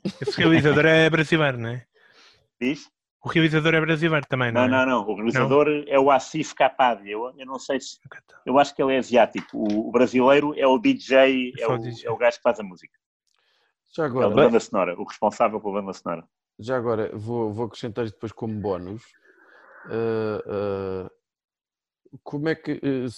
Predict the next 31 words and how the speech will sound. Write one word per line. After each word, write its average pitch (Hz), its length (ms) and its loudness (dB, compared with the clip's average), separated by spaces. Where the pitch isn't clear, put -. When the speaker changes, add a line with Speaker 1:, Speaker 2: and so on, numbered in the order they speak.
Speaker 3:
souberes, 123 380 -2
explica-me 165 580 -6
como 147 220 -8
é 131 60 -6
que - 240 -16
o 117 60 -12
Maradona 143 580 0
era 127 120 -2
uma, 123 340 -4
um, 113 360 -8
era 101 180 -4
um, 101 380 -10
era 104 140 -4
o 101 60 -4
rei. 113 540 -4
Speaker 2:
Uhum. 110 320 0
Speaker 3:
O 147 120 0
Nápoles 135 540 -2
era, 127 180 0
pelo 123 260 -6
que - 140 -20
tu 135 80 -6
me 127 60 -4
estás 123 260 -4
a 123 40 -4
dizer, 117 380 -4
eu 107 80 -2
desconhecia 110 720 -6
isso, 110 340 -8
um 110 60 -6
clube 107 460 -4